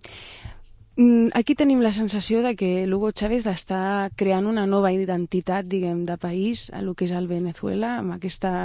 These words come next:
procés que és el proceso bolivariano. Tu ens podries fer una mica què és això? I què està implicant?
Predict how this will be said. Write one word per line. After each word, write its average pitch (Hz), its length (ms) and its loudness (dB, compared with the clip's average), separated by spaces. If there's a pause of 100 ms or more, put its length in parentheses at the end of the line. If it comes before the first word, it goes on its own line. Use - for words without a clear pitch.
(140)
procés 190 420 -2
que 202 280 -2
és 175 100 -2
el 180 100 -2
proceso 185 540 -4
bolivariano. 170 680 -2 (280)
Tu 233 80 0
ens 233 100 2
podries 262 400 2
fer 185 220 0
una 180 160 0
mica 185 400 2
què 254 220 4
és 175 100 0
això? 156 320 -6 (400)
I 190 640 4
què 240 80 4
està - 160 2
implicant? 226 640 2